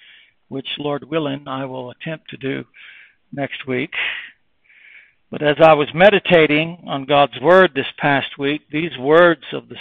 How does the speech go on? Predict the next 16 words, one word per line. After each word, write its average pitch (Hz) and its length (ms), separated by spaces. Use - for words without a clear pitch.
psalmist 156 460
so 180 220
engrossed 147 800
and 120 240
captivated 131 760
my 135 240
heart 156 460
and 120 140
my 120 160
thoughts 160 420
that 135 120
I 127 140
could 143 320
not 139 260
escape - 680
them. - 240